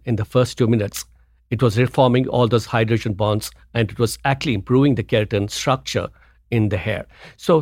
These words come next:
think about which hair care product can actually make your hair stronger, can make it less frizzy, can give it more shine without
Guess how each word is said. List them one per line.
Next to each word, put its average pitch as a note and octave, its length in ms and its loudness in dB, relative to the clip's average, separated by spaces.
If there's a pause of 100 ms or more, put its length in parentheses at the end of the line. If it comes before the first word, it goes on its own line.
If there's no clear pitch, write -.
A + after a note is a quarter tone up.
(160)
think C#4 160 2
about B2+ 320 0
which F#3+ 260 0
hair D3+ 160 2
care D3 200 0
product - 440 0
can A#2 180 2
actually D3+ 580 0
make B2+ 260 2
your A2+ 80 4
hair A2+ 200 2
stronger, B2 580 2 (380)
can A#2 140 4
make B2 140 2
it A2 80 2
less B2 240 2
frizzy, A#2+ 320 2
can A#2 160 2
give A2 160 0
it G#2+ 100 -6
more A2+ 180 2
shine A2 400 0 (220)
without A#2+ 540 0